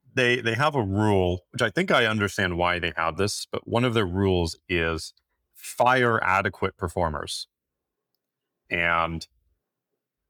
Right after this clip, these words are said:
I think this is maybe, we, we've talked about this internally. I think I maybe just have a semantic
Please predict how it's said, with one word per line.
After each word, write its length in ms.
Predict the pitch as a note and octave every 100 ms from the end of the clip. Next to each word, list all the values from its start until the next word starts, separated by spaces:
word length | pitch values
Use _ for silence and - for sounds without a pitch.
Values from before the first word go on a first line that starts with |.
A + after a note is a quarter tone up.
| -
I 100 | A2
think 220 | F3+ F3+
this 160 | D3 B2+
is 140 | G#2+
maybe, 340 | B2 A2+ G#2
we, 160 | F#2 A#2+ -
we've 140 | B2+
talked 260 | - E3 -
about 200 | A#2 G#2+
this 140 | G2 G2+
internally. 600 | F#2 A2 F#2+ E2+ E2 - _ _ -
I 40 |
think 160 | F3 C#3+
I 60 |
maybe 240 | B2+ B2 A#2
just 120 | G2
have 120 | A2
a 60 | G2
semantic 680 | - G2+ F2+ G2 C3 -